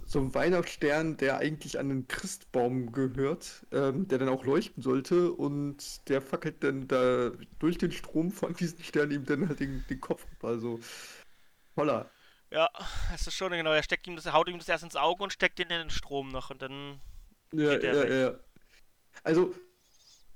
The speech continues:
Speaker 1: man kann auch sagen, ab jetzt werden die Kills immer, immer härter, also der Film
Speaker 2: Immer
Speaker 1: legt
Speaker 2: härter.
Speaker 1: immer wieder eine
Speaker 2: Aber
Speaker 1: Schippe drauf.
Speaker 2: ich muss jetzt immer dazu sagen, du siehst es halt ihm an, dass es nicht ernst gemeint ist und das ist jetzt nicht so wie bei
Speaker 1: Ja.
Speaker 2: zum Beispiel The Sadness oder so weiter, dass du eigentlich nur denkst, „Okay, wie ekelhaft ist denn das?“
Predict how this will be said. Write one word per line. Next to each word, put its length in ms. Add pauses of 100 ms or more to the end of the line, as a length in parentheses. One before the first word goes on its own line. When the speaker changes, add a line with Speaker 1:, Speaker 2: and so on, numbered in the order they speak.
(840)
Speaker 1:
man 220
kann 140
auch 80
sagen, 220
ab 120
jetzt 140
werden 100
die 80
Kills 300
immer, 320
immer 160
härter, 340
also 120
der 220
Film 360
Speaker 2:
Immer 100
Speaker 1:
legt 180
Speaker 2:
härter. 100
Speaker 1:
immer 140
wieder 140
eine 140
Speaker 2:
Aber 200
Speaker 1:
Schippe 80
drauf. 360
Speaker 2:
ich 240
muss 140
jetzt 140
immer 120
dazu 320
sagen, 320 (1000)
du 100
siehst 540
es 160
halt 260
ihm 180
an, 180
dass 140
es 140
nicht 140
ernst 360
gemeint 380
ist 120
und 100
das 80
ist 100
jetzt 180
nicht 120
so 140
wie 80
bei 140
Speaker 1:
Ja. 60
Speaker 2:
zum 100
Beispiel 260
The 120
Sadness 500
oder 160
so 80
weiter, 140
dass 140
du 120
eigentlich 240
nur 100
denkst, 200
„Okay, 240
wie 120
ekelhaft 440
ist 120
denn 160
das?“ 420